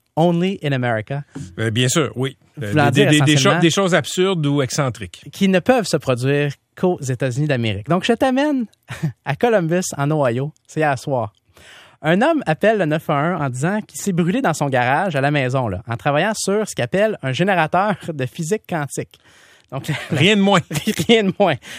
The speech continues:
Speaker 1: Donc, la, la police débarque, on s'entend assez affolée, merci, en croyant que le type est en train de construire un réacteur nucléaire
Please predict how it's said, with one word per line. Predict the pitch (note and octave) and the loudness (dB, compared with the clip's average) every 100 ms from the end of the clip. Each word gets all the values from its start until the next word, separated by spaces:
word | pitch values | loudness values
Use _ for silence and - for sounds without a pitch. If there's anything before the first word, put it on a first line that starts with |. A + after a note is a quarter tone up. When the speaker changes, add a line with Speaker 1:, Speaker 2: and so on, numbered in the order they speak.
| - - | -18 -12
Speaker 1:
Donc, | C3+ C3+ | -6 0
la, | A#2+ | 0
la | A#2 A#2+ | 0 0
police | E3+ C4+ G3 | 0 0 0
débarque, | D#3 E3+ G3+ - - C#3+ | 2 4 2 0 -6 -4
on | |
s'entend | C#3+ C#3+ F#3+ F#3+ | -2 0 0 0
assez | D3+ C3+ - A3 | 0 -2 -2 -2
affolée, | D3+ C3+ D#3+ D#3 | -2 -2 0 0
merci, | E3 B2+ - C4+ | 0 -2 -4 -2
en | A3 | -2
croyant | - B3 | 0 0
que | - | 0
le | D#3 | -4
type | - C4+ | -4 -4
est | F3 | -2
en | C#3+ D3 | -2 -4
train | - A#3 | -6 -6
de | |
construire | F3 C#3 - G3+ A#3 - - - - | -4 -4 -2 -2 -2 -4 -16 -14 -2
un | D#3 | 0
réacteur | E3 G#3+ - A#3+ G#3+ | 4 2 4 2 2
nucléaire | F3+ - E3+ F#3+ C#3+ | -2 0 2 2 0